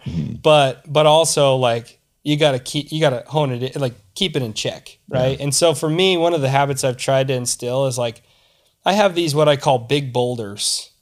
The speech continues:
Speaker 2: that I'm trying to, like, move each day, right? And, like, typically what I'm doing is I'm tying those to, like, an aspect of my life that's what I call a pillar,
Speaker 1: Hmm.
Speaker 2: right? So I'm like,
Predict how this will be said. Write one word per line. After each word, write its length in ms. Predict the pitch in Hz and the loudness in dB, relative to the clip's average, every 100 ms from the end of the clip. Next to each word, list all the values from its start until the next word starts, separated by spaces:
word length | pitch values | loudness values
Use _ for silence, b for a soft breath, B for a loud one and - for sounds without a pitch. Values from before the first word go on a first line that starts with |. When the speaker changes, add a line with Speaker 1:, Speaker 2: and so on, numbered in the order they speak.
| _ _ _ - - | _ _ _ -12 -4
Speaker 2:
that 120 | 135 | 0
I'm 160 | 135 | 0
trying 420 | 131 147 139 131 123 | 0 0 0 0 -2
to, 140 | 131 | 0
like, 260 | 120 113 127 | 2 0 -2
move 540 | 120 120 92 120 - _ - | -6 -6 -8 -14 -20 _ -16
each 260 | 113 - - | -12 -10 -8
day, 280 | 107 95 104 | -8 -10 -8
right? 260 | 120 127 131 | -4 -2 -2
And, 120 | 131 | 0
like, 300 | 131 120 - b b b - | 0 -2 -8 b b b 2
typically 420 | 208 208 185 180 | 2 2 0 2
what 140 | 165 | 4
I'm 180 | 143 131 | 2 0
doing 300 | 143 156 165 | 0 0 0
is 100 | 143 | 0
I'm 160 | 131 113 | -2 -2
tying 440 | 143 151 160 156 | 0 2 2 0
those 380 | 135 139 156 151 | 2 2 0 -2
to, 180 | - 127 | -2 0
like, 280 | 120 120 - | 0 -2 -6
an 100 | 131 | -8
aspect 680 | 131 147 151 - 156 135 - | -4 0 0 0 0 0 0
of 120 | 135 | -2
my 200 | 131 127 | 0 -2
life 480 | 113 120 131 160 160 | 0 -2 -2 -2 -4
that's 480 | 135 127 - - - _ - | -4 -4 -4 -10 -12 _ -2
what 160 | 135 | 0
I 140 | 127 127 | 0 0
call 260 | 131 117 | -2 -4
a 60 | 104 | -6
pillar, 400 | - 123 - - _ - | -8 -10 -10 -20 _ -4
Speaker 1:
Hmm. 60 | 98 | -2
Speaker 2:
right? 240 | 90 - | -2 -4
So 180 | - 147 | -2 0
I'm 120 | 135 | 2
like, 260 | 139 127 | 2 0